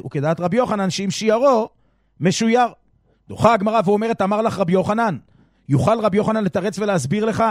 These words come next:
אין הכרח שרבי יוסי הגלילי וחכמים נחלקו, האם שיערו משויר, משום שיש לומר לכולי עלמא, בין חכמים ובין רבי יוסי הגלילי סוברים לעניין הקדש,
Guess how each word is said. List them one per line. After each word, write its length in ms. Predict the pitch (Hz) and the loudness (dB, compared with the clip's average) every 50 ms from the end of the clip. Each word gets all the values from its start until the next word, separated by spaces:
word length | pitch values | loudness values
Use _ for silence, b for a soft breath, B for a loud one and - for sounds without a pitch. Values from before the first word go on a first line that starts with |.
| - - | -2 -2
אין 180 | 208 233 233 | -2 -2 -2
הכרח 300 | 233 - - - 226 - | -2 -2 -2 -2 -2 -2
שרבי 280 | - - 208 202 190 208 | -2 -4 -4 -2 -2 -2
יוסי 220 | 220 - - 214 | -2 -2 -2 -2
הגלילי 240 | 208 180 214 226 220 202 | -2 -2 -2 -2 -2 -2
וחכמים 420 | 180 - 190 151 190 202 220 220 | -2 -2 -2 -2 -2 -2 0 0
נחלקו, 560 | 208 175 196 202 190 - 233 233 208 202 - - b b b b b b b _ _ _ _ - | -2 -2 -2 -2 -2 0 2 2 2 0 -2 -4 b b b b b b b _ _ _ _ -4
האם 240 | 127 160 202 226 214 | -2 0 2 2 0
שיערו 360 | - - 226 214 208 214 226 | 0 0 0 0 0 0 0
משויר, 520 | 220 196 - - 220 214 220 214 190 127 - | 0 -2 -2 -2 0 0 2 2 0 -2 -4
משום 220 | 123 131 - 180 170 | -6 -4 -4 -4 -2
שיש 260 | - 202 214 - 220 | -2 -2 -2 -2 -2
לומר 200 | 220 214 220 226 | 0 0 0 0
לכולי 360 | 214 208 - - 220 220 220 | 0 -2 0 0 0 2 2
עלמא, 340 | 208 208 208 202 208 214 226 - _ b b b b b b b b b | 2 2 2 2 2 0 0 -2 _ b b b b b b b b b
בין 180 | - 160 220 220 | -2 0 0 0
חכמים 380 | - 233 208 - 220 220 220 202 | 0 0 0 0 0 0 0 0
ובין 180 | 214 185 214 214 | 0 -2 -2 0
רבי 180 | 214 202 202 | 0 0 0
יוסי 200 | 220 214 - 220 | 0 0 0 -2
הגלילי 280 | 214 180 202 226 214 180 | -2 -2 -2 -2 -2 -2
סוברים 360 | - 214 180 165 208 220 214 | -2 -2 -2 0 0 0 0
לעניין 260 | 208 202 208 208 208 | 2 2 2 0 0
הקדש, 480 | 214 160 156 170 208 220 214 - - | -2 -2 0 0 0 0 -2 -4 -8